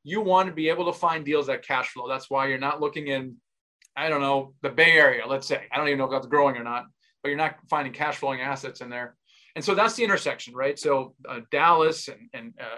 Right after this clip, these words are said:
you know, Austin to some degree, and Atlanta, the Carolinas,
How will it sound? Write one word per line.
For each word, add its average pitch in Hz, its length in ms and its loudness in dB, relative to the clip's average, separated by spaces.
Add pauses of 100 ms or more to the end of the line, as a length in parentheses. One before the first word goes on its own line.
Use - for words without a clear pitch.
you 139 60 -16
know, 113 180 -14
Austin 147 320 -2
to 131 40 -8
some 143 240 -4
degree, 135 440 -2
and 123 100 -6 (480)
Atlanta, 156 840 2
the 135 240 0
Carolinas, 147 1000 2